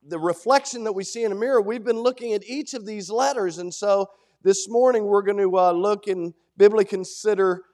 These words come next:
how we are doing spiritually today. So look with me, yeah. <laughs> Oh boy. L-, let's look today at Revelation chapter two. It'll be okay, everybody. Verse eighteen and following.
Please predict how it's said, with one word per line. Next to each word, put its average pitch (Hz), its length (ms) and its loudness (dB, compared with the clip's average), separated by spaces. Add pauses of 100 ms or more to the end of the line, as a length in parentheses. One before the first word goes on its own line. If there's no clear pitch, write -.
(140)
how 226 260 2
we 214 240 -4
are 190 140 0
doing 185 280 -6
spiritually 170 800 -6 (180)
today. 165 420 -2 (280)
So - 180 -6
look 254 200 4
with 247 200 -2
me, 214 100 2
yeah. 190 320 0 (200)
<laughs> 196 120 -10 (180)
Oh 220 280 0
boy. 147 260 -8 (240)
L-, 185 240 -8
let's 226 240 -4
look 254 180 -4
today 226 440 -4 (260)
at 175 300 4
Revelation 226 600 -2
chapter 208 420 -4
two. 202 520 -4 (180)
It'll 202 200 -4
be 220 140 -2
okay, 202 360 -2
everybody. 175 400 -4
Verse 208 320 -4
eighteen 214 560 -8
and 170 140 -12
following. 196 480 0